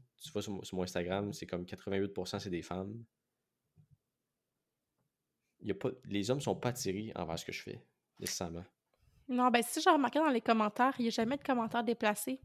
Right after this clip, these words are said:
Speaker 2: Peut-être que t'en supprimes, là, c'est-tu déjà arrivé
Speaker 1: Non,
Speaker 2: ou
Speaker 1: jamais. Jamais. C'est arrivé
Speaker 2: Wow.
Speaker 1: une fois parce que la personne voulait savoir où est-ce qu'elle habitait, la personne. J'ai
Speaker 2: Ouf.
Speaker 1: comme clairement qu'on n'en parlera pas.
Speaker 2: Non.
Speaker 1: Fait que j'ai juste deleté le commentaire.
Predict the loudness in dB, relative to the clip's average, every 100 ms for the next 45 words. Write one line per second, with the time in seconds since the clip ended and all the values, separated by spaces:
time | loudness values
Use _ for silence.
0 | -6 -2 0 0 0 0 0 0 -6 -6
1 | -4 -4 -2 -4 -4 -8 -8 -2 0 0
2 | 0 0 -2 -4 0 0 0 -6 _ -20
3 | -6 0 0 -2 -8 -6 0 2 4 2
4 | 2 0 2 2 2 -2 -8 0 2 2
5 | 2 0 0 -2 -2 -4 -4 -6 -4 -4
6 | -2 -2 0 -2 -2 -2 -2 -2 -2 -4
7 | -4 -4 -2 -4 -4 -8 -8 -2 0 0
8 | 0 2 2 2 -2 -6 -8 -4 -2 -4
9 | -4 -4 -4 -4 -4 -6 -8 -10 -14 -14
10 | -16 -10 -8 -6 -6 -6 -6 -6 -6 -4
11 | -2 -2 -2 -2